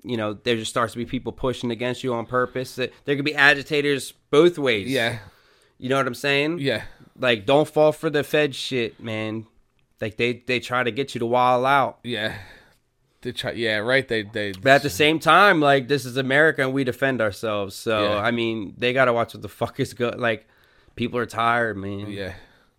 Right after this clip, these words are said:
Speaker 1: People like, people like me, like I said, just been spiraling for so long, and now it's like, "Fuck
Speaker 2: Back in the,
Speaker 1: it."
Speaker 2: yeah, back, that's
Speaker 1: You
Speaker 2: what I
Speaker 1: know what I
Speaker 2: said,
Speaker 1: mean?
Speaker 2: that's
Speaker 1: I'm
Speaker 2: what I was saying.
Speaker 1: done.
Speaker 2: Back in
Speaker 1: I'm
Speaker 2: the corner,
Speaker 1: fucking
Speaker 2: yeah.
Speaker 1: done.
Speaker 2: Last thing you
Speaker 1: You
Speaker 2: wanna
Speaker 1: know what I
Speaker 2: do,
Speaker 1: mean? <laughs>
Speaker 2: one person, when one person explodes like that,
Speaker 1: That's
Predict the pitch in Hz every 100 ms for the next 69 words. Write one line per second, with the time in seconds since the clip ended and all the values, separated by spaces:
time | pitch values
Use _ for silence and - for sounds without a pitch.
0 | - 123 123 131 113 143 147 151 147 147
1 | 151 123 131 - 147 - - 120 - -
2 | _ - 123 110 - 117 127 131 117 101
3 | 101 - 110 - 123 120 120 131 107 113
4 | 127 131 123 - 277 277 - - 247 233
5 | 151 143 135 139 - 135 156 190 180 -
6 | 202 127 131 285 269 240 175 143 147 208
7 | 143 - 175 185 151 135 123 143 156 269
8 | 247 156 190 - 214 220 208 196 233 240
9 | 240 233 294 254 214 254 240 220 208 -
10 | 185 151 147 139 160 - 165 147 160 -
11 | 170 170 175 165 165